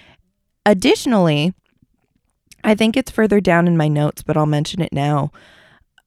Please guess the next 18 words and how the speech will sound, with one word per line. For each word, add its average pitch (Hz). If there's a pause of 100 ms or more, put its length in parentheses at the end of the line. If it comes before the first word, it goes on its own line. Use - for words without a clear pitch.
(920)
With 202
the 180
second 233
interview, 202 (840)
Joseph 226
was 202
brought 190
into 208
the 262
room, 175 (200)
and 185
a 185
different 202
officer 170
kind 175
of 185
situated 160
him. 151